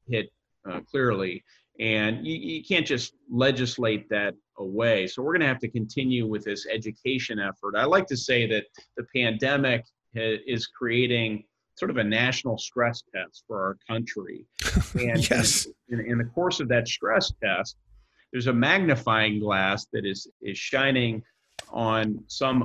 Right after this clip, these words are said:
Speaker 1: of the existing stresses and vulnerabilities our country was already facing before the pandemic.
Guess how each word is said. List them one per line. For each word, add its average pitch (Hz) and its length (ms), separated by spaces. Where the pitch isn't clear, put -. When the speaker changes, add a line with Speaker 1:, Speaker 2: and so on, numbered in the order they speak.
Speaker 1:
of 110 320
the 110 120
existing 117 1000
stresses 120 720
and 104 140
vulnerabilities 113 1040
our 98 100
country 117 440
was 107 180
already 123 480
facing 113 520
before 127 360
the 117 100
pandemic. 95 220